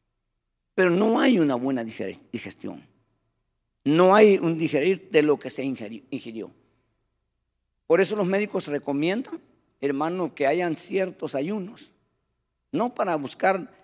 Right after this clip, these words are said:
la presencia del Señor ni, ni fortalecer la vida espiritual, sino para descargar el sistema. Fíjese, pues. Entonces, hermano, nosotros podemos estar también gordos de pura palabra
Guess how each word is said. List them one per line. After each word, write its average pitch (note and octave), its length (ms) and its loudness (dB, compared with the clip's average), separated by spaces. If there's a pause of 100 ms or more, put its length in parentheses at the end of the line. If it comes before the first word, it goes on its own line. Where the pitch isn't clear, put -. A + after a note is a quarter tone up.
(140)
la C3+ 120 4
presencia C#3+ 440 0
del D#3 200 2
Señor C#3 80 -8
ni, D3+ 140 2
ni C#3 160 0
fortalecer C3+ 440 -4
la D#3 60 4
vida E3 100 2
espiritual, E3+ 340 0
sino F#3+ 240 -4
para E3 220 0 (320)
descargar D#3+ 560 -2
el C#3+ 100 -2
sistema. C3+ 480 -14 (3000)
Fíjese, E3+ 300 2
pues. - 180 -18 (300)
Entonces, A#3 420 0
hermano, F#3+ 480 -2
nosotros E3 460 -4
podemos F#3+ 320 0
estar F#3 260 -2
también F3+ 480 -6 (580)
gordos F#3 840 2 (1500)
de C#3+ 140 2
pura F3+ 340 0
palabra A3+ 640 -4